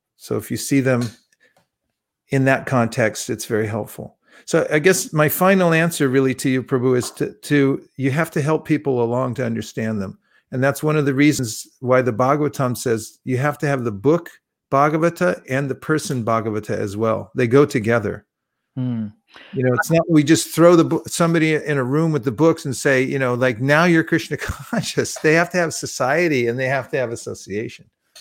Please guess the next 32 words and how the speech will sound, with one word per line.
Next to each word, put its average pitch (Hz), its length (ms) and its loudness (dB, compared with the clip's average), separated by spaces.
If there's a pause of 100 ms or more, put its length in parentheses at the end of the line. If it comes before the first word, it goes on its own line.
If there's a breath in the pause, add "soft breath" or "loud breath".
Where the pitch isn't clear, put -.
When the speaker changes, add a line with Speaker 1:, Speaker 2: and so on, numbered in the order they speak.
Speaker 1:
Prabhu, 151 300 2
go 131 100 2
ahead. 113 240 -2 (200)
Speaker 2:
I - 120 -14
feel 170 140 6
like 170 180 4
the 175 100 4
theme 180 420 4
is 147 260 2
that, 135 380 2 (220 loud breath)
like, 135 200 0
when 143 280 0
someone 143 300 -2
asks, 139 400 -2
like, 131 280 0 (200 soft breath)
"What 143 200 4
is 143 260 0
the 131 500 2 (100)
best 135 300 0
book 139 200 -2
to 139 80 -4
distribute?" 131 640 -2 (140 loud breath)
And 131 100 -6
you 135 80 0
said, 131 360 2 (260 loud breath)
"The 143 120 0
book 170 260 2
that 151 140 4
you 175 220 0
like 139 460 4
the 123 100 0
most." 113 540 -2